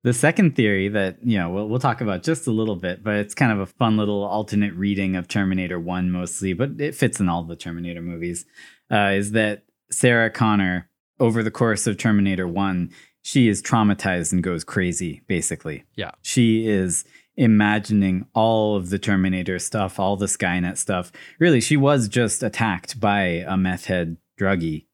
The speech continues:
Speaker 1: with a bulletproof vest, <laughs> just
Speaker 2: Yes.
Speaker 1: like the police tell her.
Speaker 2: <laughs> Uh-huh.
Speaker 1: And Kyle Reese is <laughs> actually a homeless man <laughs> in gross, grubby homeless man
Speaker 2: Probably
Speaker 1: clothes.
Speaker 2: also meth addicted, and that's why the other guy's after him.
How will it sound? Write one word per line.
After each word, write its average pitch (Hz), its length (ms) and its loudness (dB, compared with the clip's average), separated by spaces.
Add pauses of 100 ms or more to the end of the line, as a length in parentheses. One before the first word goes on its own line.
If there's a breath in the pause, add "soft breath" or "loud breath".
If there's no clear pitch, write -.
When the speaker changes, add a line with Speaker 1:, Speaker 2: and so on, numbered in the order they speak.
(100)
Speaker 1:
with 98 180 0
a 82 40 -4
bulletproof 87 500 -4
vest, - 540 -4
<laughs> - 40 2
just 127 240 2
Speaker 2:
Yes. 110 80 2
Speaker 1:
like 110 180 2
the 117 100 0
police 104 380 -2
tell 101 220 0
her. 85 300 -4
Speaker 2:
<laughs> - 200 -16
Uh-huh. 101 140 -4
Speaker 1:
And 107 520 4 (160)
Kyle 113 320 4
Reese 113 480 2
is 98 540 4 (160 loud breath)
<laughs> - 140 -2
actually 104 720 0 (260 loud breath)
a 107 200 2
homeless 120 420 2
man 104 460 4
<laughs> - 40 -10
in 113 420 4
gross, 117 360 -2
grubby 120 380 2
homeless 123 360 2
man 131 220 6
Speaker 2:
Probably 151 260 6
Speaker 1:
clothes. 127 40 4
Speaker 2:
also 127 360 2
meth 101 200 0
addicted, 101 460 0
and 98 100 -4
that's 135 200 -2
why 120 120 0
the 120 100 0
other 120 140 0
guy's 120 240 0
after 143 340 -2
him. 98 120 -4